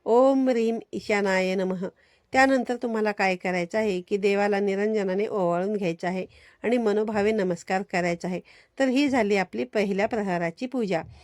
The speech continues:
तर आता दुसऱ्या प्रहराचा मुहूर्त काय आहे तो पाहूया.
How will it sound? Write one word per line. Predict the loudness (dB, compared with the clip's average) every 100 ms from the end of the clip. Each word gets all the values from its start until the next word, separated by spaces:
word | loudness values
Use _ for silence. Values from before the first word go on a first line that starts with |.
| -20 _ -4
तर | -2
आता | 0 2 0
दुसऱ्या | 0 -2 -2
प्रहराचा | -2 0 0 0 0 -2 -2
मुहूर्त | 0 0 -2 -4 -4
काय | 0 0
आहे | 0 -4
तो | -4 -4
पाहूया. | -2 -2 -2